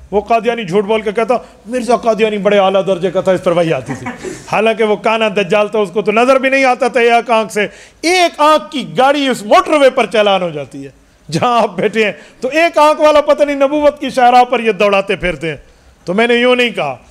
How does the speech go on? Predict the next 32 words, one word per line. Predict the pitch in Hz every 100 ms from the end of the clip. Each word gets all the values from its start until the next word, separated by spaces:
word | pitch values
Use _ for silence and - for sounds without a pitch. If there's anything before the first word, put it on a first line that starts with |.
| _
میں | 175
نے | 214
طریقہ | 220 226 233
بدل | 226 202 208 208
کے | 196
اسے | 170 170
کہا۔ | 151 147 - _ _ _ 226 - -
میں | 190
نے | 208
کہا، | 220
"نبی | 214 208 240
اس | 240 214
اعلیٰ | 185 208 240 214
درجے | 226 226
کے | 226 220
انسان | 202 196 220 240
کا | 240
نام | 196 180
ہے | 185 185 - _ -
جس | 190 185
نے | 220
معراج | 208 196 196 214 233 190
کی | 214
رات | 220 233
حضور | 170 185 240
علیہ | 226
السلام | 170 214 214
کے | 214
پیچھے | 208 202 220
نماز | 196 196 185 143
پڑھی | 156
تھی۔" | 123 120